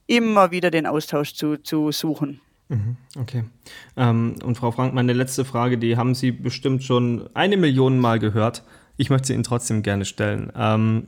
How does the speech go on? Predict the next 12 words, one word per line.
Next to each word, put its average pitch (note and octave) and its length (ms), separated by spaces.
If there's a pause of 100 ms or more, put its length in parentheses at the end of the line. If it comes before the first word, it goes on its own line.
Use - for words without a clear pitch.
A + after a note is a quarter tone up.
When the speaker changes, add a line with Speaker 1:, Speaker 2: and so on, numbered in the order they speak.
(140)
Speaker 2:
in B2+ 180
Deutschland, D3 480
wir C3 60
haben's A#2+ 320
am A#2 140
Anfang F3 280
angesprochen, C3+ 800
äh, - 460
herrscht D3+ 380
im C3+ 100
Moment C3+ 360
f-, - 240